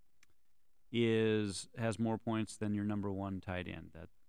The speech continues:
tells you all that you need to know. Chris Olave comes in at number twelve at thirty-nine points. Uh, George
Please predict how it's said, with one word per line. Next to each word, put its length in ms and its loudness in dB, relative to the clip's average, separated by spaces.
tells 240 -4
you 140 -6
all 440 0
that 120 -8
you 160 -2
need 300 -4
to 100 -8
know. 220 -4
Chris 220 -4
Olave 460 6
comes 260 2
in 140 2
at 120 -10
number 280 2
twelve 440 6
at 100 -2
thirty-nine 840 4
points. 560 0
Uh, 200 4
George 320 2